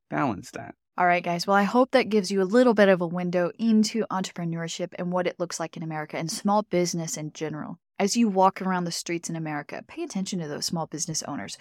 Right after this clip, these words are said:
Speaker 2: Look at the difference between them and how they run their business versus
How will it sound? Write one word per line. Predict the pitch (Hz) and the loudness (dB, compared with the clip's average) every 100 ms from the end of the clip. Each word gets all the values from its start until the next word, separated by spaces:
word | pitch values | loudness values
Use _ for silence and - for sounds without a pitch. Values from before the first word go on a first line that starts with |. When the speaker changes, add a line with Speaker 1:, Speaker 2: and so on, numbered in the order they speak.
| - - | -10 2
Speaker 2:
Look | 214 | 2
at | 254 226 | 4 0
the | |
difference | 175 185 196 190 | 0 -2 -2 -6
between | - 185 175 165 | -6 -6 -4 -6
them | 160 208 226 226 | -2 0 0 -4
and | 165 | -6
how | 165 | -6
they | 170 208 | -4 -2
run | 214 | 0
their | 196 180 | 0 -2
business | 170 175 170 | -4 -4 -8
versus | - 170 175 175 | -6 -6 -4 -4